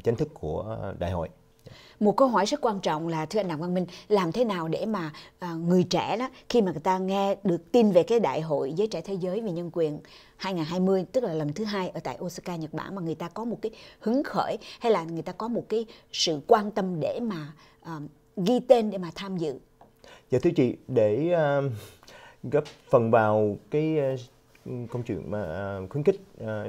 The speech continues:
Speaker 1: giới trẻ, à, một lần nữa mình xin nhấn mạnh là giới trẻ từ, à, mười tám, à, đến, à, năm mươi. À, trong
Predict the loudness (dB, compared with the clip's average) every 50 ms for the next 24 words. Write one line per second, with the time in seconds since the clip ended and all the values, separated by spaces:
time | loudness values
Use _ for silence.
0 | -4 -2 -2 0 2 2 0 0 -2 -4 -8 -12 -16 -20 -20 -20 -18 -8 -4 0
1 | 2 4 4 2 2 2 2 2 2 4 4 6 6 6 4 2 0 0 0 0
2 | 2 2 2 2 0 2 0 0 0 0 0 0 2 2 0 0 -2 -2 2 4
3 | 6 6 6 4 0 -2 -4 -4 -4 -4 -4 -6 -6 -8 -12 -14 -10 -6 -4 -2
4 | -2 0 0 0 0 0 -2 -6 -8 -12 _ _ _ _ _ _ _ _ -8 -6
5 | -4 -4 -4 -2 -2 0 0 0 0 -2 -2 -2 -4 -4 -4 -2 -2 0 2 4
6 | 6 6 4 4 0 -8 -20 _ _ -20 -20 -20 _ _ -8 -6 -4 -4 -4 -4
7 | -4 -4 -4 -6 -6 -8 -10 -14 -20 _ _ _ _ _ _ _ -2 0 0 0
8 | 0 -2 -4 -4 -6 -8